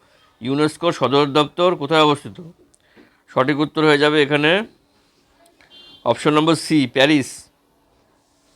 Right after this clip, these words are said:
ইউনেস্কো অর্থাৎ শিক্ষা, বিজ্ঞান ও সংস্কৃতির জন্য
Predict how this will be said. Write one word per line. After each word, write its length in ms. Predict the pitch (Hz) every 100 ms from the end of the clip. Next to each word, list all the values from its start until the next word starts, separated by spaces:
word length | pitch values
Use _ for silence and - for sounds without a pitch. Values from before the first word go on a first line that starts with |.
| _ _ _ _ _ _ _ _ -
ইউনেস্কো 720 | 117 135 147 156 151 - 180
অর্থাৎ 500 | 156 135 - 160 165 _ _ _ -
শিক্ষা, 500 | - 139 - 180 165
বিজ্ঞান 520 | 143 135 131 165 165
ও 60 |
সংস্কৃতির 680 | 156 135 139 - 151 156 165
জন্য 500 | 143 143 147 151 175